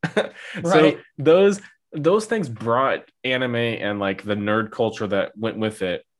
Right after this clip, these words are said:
Speaker 1: to the U S. But I would say, like, you know, 'cause, like, if, like, being an otaku, I don't know if you've heard that term before.
Speaker 2: Oh, yes.
Speaker 1: But yeah, but that's basically, like, being, like, an anime nerd, like, being super into anime.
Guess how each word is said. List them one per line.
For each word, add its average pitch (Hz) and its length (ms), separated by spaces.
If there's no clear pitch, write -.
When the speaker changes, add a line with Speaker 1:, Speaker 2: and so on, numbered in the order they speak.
Speaker 1:
to 98 460
the 101 140
U 104 180
S. 107 280
But 113 100
I 110 120
would 131 160
say, 107 320
like, 98 320
you 110 120
know, 110 160
'cause, 117 140
like, 104 160
if, - 180
like, 101 160
being 113 200
an 107 60
otaku, 98 720
I 107 60
don't 104 100
know 101 60
if 98 120
you've 101 100
heard 101 180
that 92 140
term 92 200
before. 92 520
Speaker 2:
Oh, 185 100
yes. 127 80
Speaker 1:
But - 80
yeah, 160 160
but 147 100
that's 156 180
basically, 185 340
like, 165 180
being, 147 160
like, 143 160
an 135 60
anime 123 360
nerd, 95 220
like, 92 140
being 113 140
super 123 400
into 110 200
anime. 98 500